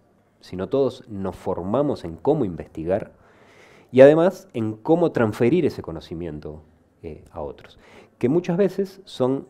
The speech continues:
capacidades que no están dentro de, eh, las organizaciones, por las dimensiones a veces que tienen las organizaciones,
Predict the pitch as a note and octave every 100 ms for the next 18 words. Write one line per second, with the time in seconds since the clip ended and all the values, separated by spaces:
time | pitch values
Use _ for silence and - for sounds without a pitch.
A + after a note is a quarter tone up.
0 | - B2+ C3+ - D3 E3 E3 D#3+ D#3 A#2+
1 | C3+ - F3 B2+ F2 - G#2 A2 A#2 G#2
2 | G#2 G2+ G#2+ - F2 F#2 F#2+ G#2 - _
3 | _ - D#2+ D#2 D#2+ - F2+ F2+ F2+ F2+
4 | - E3+ G#3 G#3 - _ - _ _ -
5 | F2+ E2 E2 D#2 F3+ F3+ - E2+ F2 -
6 | - - F2 D#2+ C#2+ D#2+ D#2+ D#2 - D3+
7 | C3+